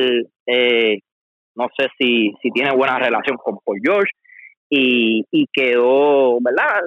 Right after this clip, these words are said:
que, que quedó, yo diría, tu-, tuvo una conversación con, con el equipo de los Clippers, que mira, firma a Paul George, esa es la única razón, si tú firmas a Paul George, pues yo me quedo con ustedes, o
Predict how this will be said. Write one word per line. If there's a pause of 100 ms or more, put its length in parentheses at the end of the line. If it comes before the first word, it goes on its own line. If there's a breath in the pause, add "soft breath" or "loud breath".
(160)
que,
que (100)
quedó, (460)
yo
diría,
tu-,
tuvo
una
conversación
con,
con
el
equipo
de
los (100)
Clippers,
que
mira,
firma
a
Paul
George, (100)
esa
es
la
única (140)
razón, (460)
si
tú
firmas
a
Paul
George,
pues
yo
me
quedo
con
ustedes, (520)
o